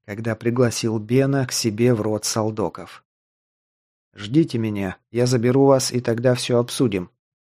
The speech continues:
спустя секунду ответил я и нажал отбой.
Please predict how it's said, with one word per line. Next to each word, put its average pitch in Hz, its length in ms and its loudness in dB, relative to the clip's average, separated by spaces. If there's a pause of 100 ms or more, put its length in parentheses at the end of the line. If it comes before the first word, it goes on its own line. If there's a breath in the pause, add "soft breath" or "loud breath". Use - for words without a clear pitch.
(140)
спустя - 460 -6
секунду 160 500 0
ответил 107 580 -4
я 127 360 0 (100)
и 160 80 0
нажал 107 540 -2
отбой. 104 520 -6